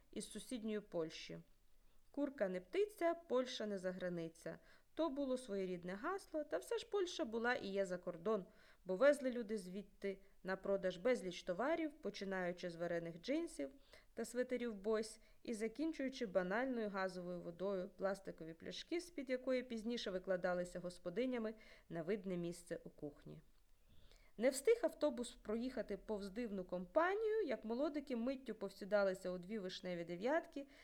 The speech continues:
та виїхали зі своєї засідки на трасу. За хвилину вони вже наздогнали автобус і змусили його спинитися давно відпрацьованим методом. Одна автівка наздоганяла автобус і підрізала його, а інша їхала впритул збоку,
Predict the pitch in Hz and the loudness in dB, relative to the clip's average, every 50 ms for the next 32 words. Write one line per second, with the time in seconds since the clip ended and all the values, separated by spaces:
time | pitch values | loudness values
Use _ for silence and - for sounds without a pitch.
0 | - - - 208 208 208 285 311 320 302 294 - 254 247 233 214 208 196 - 202 | -16 0 2 4 4 6 6 6 4 4 2 0 -2 -2 -2 -4 -4 -6 -4 -2
1 | 196 196 190 190 190 214 226 220 - 190 - - - 190 190 190 185 - 165 160 | -2 0 2 4 4 4 4 4 0 -8 -10 -8 -6 -4 -4 -6 -4 -2 -2 -2
2 | 156 160 - - 165 170 - - - - - - - - - 202 233 269 262 - | -2 -2 -4 -8 -12 -12 -14 -18 -20 -20 -20 -20 -20 -18 -2 2 2 2 4 4
3 | 302 381 370 453 480 403 339 247 226 233 240 247 233 226 202 208 208 202 - - | 4 6 6 8 8 6 6 4 4 2 2 2 0 0 2 2 2 2 0 -4
4 | - - - - 208 220 226 214 233 233 233 226 226 214 202 190 190 190 190 - | -16 -16 0 4 4 4 6 6 4 2 4 4 4 6 6 6 4 4 2 2
5 | - 359 427 403 392 349 - - 226 190 208 247 285 277 - 277 240 233 220 214 | 2 2 4 4 4 0 0 -2 -2 -2 0 0 0 0 0 0 0 2 2 2
6 | 208 208 - - 196 202 226 262 254 254 254 - 226 208 180 190 180 185 208 240 | 0 0 0 0 2 2 2 0 0 -2 -2 0 0 2 4 4 4 4 2 0
7 | 220 226 220 - 185 180 175 - 196 196 190 190 180 175 165 156 151 151 - - | 0 -2 -4 -2 -2 -4 0 0 2 2 2 2 2 0 -2 -2 -2 -4 -4 -4
8 | 156 151 156 156 165 - - - - - - - - - - - 208 202 247 285 | -6 -6 -6 -8 -8 -10 -16 -20 -20 -20 -20 -20 -20 -4 -2 -2 0 2 4 6
9 | 277 262 247 254 - - 247 240 - - 214 196 196 185 185 - - 190 190 196 | 6 6 6 4 0 -4 -6 -6 0 0 2 2 2 0 -2 0 0 0 0 0
10 | 196 190 185 175 170 170 165 165 - - - - - - - 190 196 - - 339 | 0 0 2 2 2 2 0 0 -4 -12 -20 -20 -12 -2 0 0 0 0 0 2
11 | 415 427 440 403 381 - - 294 - 311 240 240 233 226 185 175 185 180 180 175 | 2 4 4 2 2 2 -2 -2 -2 -2 -2 0 -2 0 4 6 6 8 8 6
12 | 175 175 175 175 180 180 - - - - 254 339 370 359 - 320 285 247 247 254 | 4 2 2 2 0 0 2 2 2 2 0 -2 -2 0 0 0 0 0 -2 -2
13 | 254 226 208 196 196 - 196 196 190 - 196 196 190 170 175 220 285 330 302 - | 0 0 0 0 -2 -4 -6 -6 -4 -4 -4 -4 -6 -2 2 4 4 4 4 0
14 | 277 269 | -4 -4